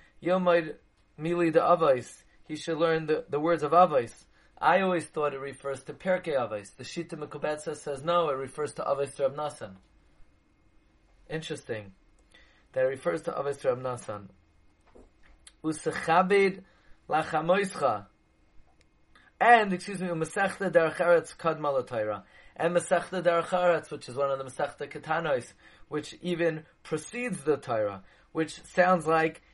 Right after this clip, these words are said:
it should be learned before beginning your learning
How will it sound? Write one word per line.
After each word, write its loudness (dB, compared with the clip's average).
it -4
should -4
be -4
learned 2
before 6
beginning 0
your 4
learning 0